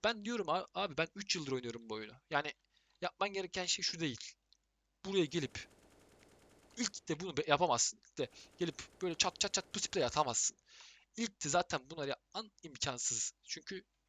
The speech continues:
kim yürüyerek, yani yürümeden koşmayı öğrenmiş? Kim emeklemeden yürümeyi öğrenmiş arkadaşım? Öyle bir şey yok. Dediğim gibi buraya geliyorsun. Hatta hiçbir, bir şey yapamıyorsun.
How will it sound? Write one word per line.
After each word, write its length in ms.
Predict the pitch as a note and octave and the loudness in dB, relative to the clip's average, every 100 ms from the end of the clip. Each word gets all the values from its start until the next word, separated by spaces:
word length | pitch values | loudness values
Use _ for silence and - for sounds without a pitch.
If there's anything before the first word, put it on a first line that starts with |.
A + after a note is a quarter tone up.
| _ - | _ 8
kim 220 | - F3+ | 8 8
yürüyerek, 360 | C3+ B2 A#2 - | 2 4 2 -2
yani 120 | A#2 | -4
yürümeden 420 | A#2 C3 A#2+ A#2 | -2 0 0 -2
koşmayı 400 | - A#2+ - A2+ | -2 -4 -4 -4
öğrenmiş? 420 | A2 G2+ A2 - - | -6 -6 -6 -8 0
Kim 280 | - F#3 C#3 _ _ _ _ _ _ _ _ C#3+ | 0 0 -12 _ _ _ _ _ _ _ _ 6
emeklemeden 680 | C3+ C3+ - C3+ B2 A2 | 8 6 4 2 0 -4
yürümeyi 320 | A2+ A2 G#2+ | -8 -10 -8
öğrenmiş 400 | G#2 G2 G2 - | -8 -10 -6 -6
arkadaşım? 380 | G2+ G#2+ - - _ - | -6 -8 -6 -6 _ -6
Öyle 180 | D#3 B2 | -2 0
bir 60 | |
şey 120 | - | 0
yok. 160 | D#3 - - - - - - - | -2 -10 -14 -14 -14 -16 -8 -4
Dediğim 220 | G3 C#3+ | -2 -4
gibi 120 | A#2+ | -6
buraya 160 | E3 C#3+ | -6 -2
geliyorsun. 380 | D3+ B2 - - - | -2 -2 -4 -8 -14
Hatta 300 | - - G#3+ | -6 -2 0
hiçbir, 320 | F#3 - G3 D#3+ | 4 4 4 4
bir 40 | |
şey 120 | C#3 | 4
yapamıyorsun. 500 | A#2+ A2+ G#2+ - - | 2 -4 -10 -10 -10